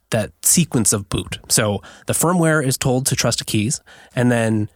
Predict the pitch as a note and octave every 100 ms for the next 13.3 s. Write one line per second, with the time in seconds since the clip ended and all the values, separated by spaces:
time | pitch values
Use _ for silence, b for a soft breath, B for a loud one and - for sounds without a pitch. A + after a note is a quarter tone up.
0 | _ _ _ D#3+ D#3+ B2+ C3+ B2+ A2+ A#2
1 | A#2+ - G#2 - - G#2 G2+ F#2+ - D#2+
2 | - - - - - - C3+ G3 G#3 E3+
3 | B2 D3+ - F3 G#2+ G#2 A2+ A2 - -
4 | G#2+ G2+ G#2+ - G2+ D#2 G#2 - - G#2
5 | A#2 - B B B B B2 B2+ C3 A#2
6 | A2+ A2 G#2+ C3 - C3 A#2+ A2 C3 C3+
7 | B2 A2 - F3+ F#3+ F3 C#3+ C3 C3+ A#2+
8 | A#2+ B2 A#2+ A#2+ B2+ C#3 C#3+ - B2 A2+
9 | A2+ C3 F#3+ F3 - G#2+ - B B -
10 | A2+ A2 - B2 G#2+ - A2 G#3 C3+ A2
11 | - b b b A#2+ A2 G#2 G2+ - -
12 | A#2+ A2 G2+ - A2+ - - - - G2+
13 | A#2 -